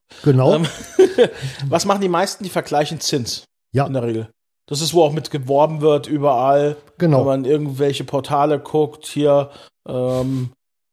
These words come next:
Speaker 2: Better Preis vierundzwanzig, wie die alle
Speaker 1: <laughs>
Speaker 2: heißen, äh, da, da, dann hast du unterm Strich nachher einen Zins, der da steht dann, oh, eins Komma sieben drei acht.
Speaker 1: Genau.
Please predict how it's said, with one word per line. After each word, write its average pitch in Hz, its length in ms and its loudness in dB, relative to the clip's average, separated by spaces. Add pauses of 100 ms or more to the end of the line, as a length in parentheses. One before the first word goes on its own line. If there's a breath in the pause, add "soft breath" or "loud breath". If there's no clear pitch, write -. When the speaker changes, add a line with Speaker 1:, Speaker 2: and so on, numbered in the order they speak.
Speaker 2:
Better 147 220 2
Preis 135 340 -4
vierundzwanzig, 147 600 -2
wie 147 80 2
die 156 120 2
alle 156 200 6
Speaker 1:
<laughs> 147 80 6
Speaker 2:
heißen, 175 360 2
äh, - 460 -4
da, 147 320 2
da, 147 360 -2 (180)
dann 135 460 -8
hast 139 280 -8
du 143 60 -4
unterm 127 240 -8
Strich 190 320 -6
nachher 170 520 -2 (400)
einen 160 200 -2
Zins, 135 340 -4
der 113 140 -4
da 107 160 -6
steht - 200 -12
dann, 120 120 -8
oh, 208 720 -6 (380)
eins 156 300 -4
Komma 147 240 -6
sieben 147 240 -8
drei 135 300 -4
acht. - 360 -12 (240)
Speaker 1:
Genau. 123 360 0